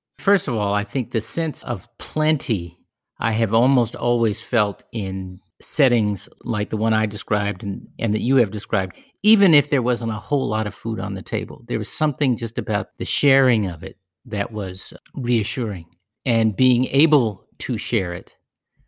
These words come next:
not just having it shared with me, but being the one who was hosting or bringing a dish is very meaningful to me. It's a kind of a paying it back, if not in direct terms, more paying back the lesson of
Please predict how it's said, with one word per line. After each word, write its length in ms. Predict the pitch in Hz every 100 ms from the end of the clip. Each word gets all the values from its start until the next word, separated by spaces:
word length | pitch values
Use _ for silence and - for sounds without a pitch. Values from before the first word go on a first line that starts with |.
| _ -
not 160 | 110
just 200 | 127 110
having 300 | 120 113 113
it 120 | 104
shared 380 | - 123 110 104
with 220 | 117 117
me, 180 | 120 90
but 200 | 87 90
being 320 | 120 110 113 -
the 100 | 104
one 300 | 120 127 123
who 160 | 107
was 180 | 107 101
hosting 500 | - 123 - 101 82 _ _
or 160 | - 113
bringing 680 | 95 117 123 113 107 107 -
a 60 | 104
dish 500 | 110 98 - - - _ _ _ _
is 160 | 123 104
very 340 | 123 - 196
meaningful 600 | 170 160 170 - 104 90 _ _ _ _ -
to 120 | 151
me. 300 | 170 - _ _ _ _ _ _
It's 240 | 113 -
a 100 | 110
kind 260 | 98 - 110
of 100 | 98
a 40 |
paying 460 | - - 127 117 113
it 140 | 107
back, 520 | - 117 113 104 - -
if 200 | 127 107
not 400 | 131 131 131 -
in 240 | 135 120
direct 440 | 110 117 143 143 -
terms, 460 | 143 123 113 107
more 240 | 127 117 113
paying 420 | 98 - 127 117
back 240 | 110 110
the 80 | -
lesson 540 | 98 113 - 117 98 -
of 380 | 107 92 -